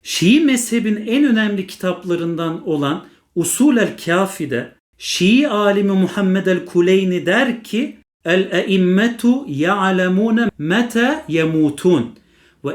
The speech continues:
innehum la yemutune illa bihtiyar minhum."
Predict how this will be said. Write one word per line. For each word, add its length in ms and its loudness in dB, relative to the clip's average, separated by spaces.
innehum 680 2
la 200 0
yemutune 1120 -2
illa 680 0
bihtiyar 1000 -2
minhum." 460 -4